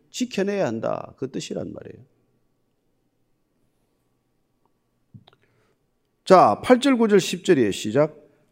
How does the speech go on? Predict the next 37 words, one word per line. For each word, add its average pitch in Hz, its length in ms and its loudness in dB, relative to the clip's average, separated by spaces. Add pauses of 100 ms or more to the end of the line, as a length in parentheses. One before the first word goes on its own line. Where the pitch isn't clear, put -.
마노아가 233 520 8
여호와께 190 380 6
기도하여 214 400 6
이르되, 143 220 4
"주여, 226 320 6
구하옵나니 156 600 6
주께서 202 340 2
보내셨던 175 560 4 (300)
하나님의 233 420 4
사람을 185 400 6
우리에게 156 300 4
다시 208 320 2
오게 160 200 4
하사 120 200 4
우리가 156 200 4
그 160 80 0
낳을 190 440 6
아이에게 196 320 4
어떻게 165 380 4
행할지를 202 540 4 (300)
우리에게 269 320 4
가르치게 196 480 4
하소서." 139 380 0
하니, 113 240 2 (320)
하나님이 226 400 6
마노아의 165 400 8
목소리를 139 400 2
들으시니라. 120 640 -4 (360)
여인이 135 260 6
밭에 147 260 6
앉았을 120 380 2
때 98 100 -2
하나님의 127 280 4
사자가 120 340 0
다시 110 220 -4
그에게 127 240 0
임하였으나 131 640 2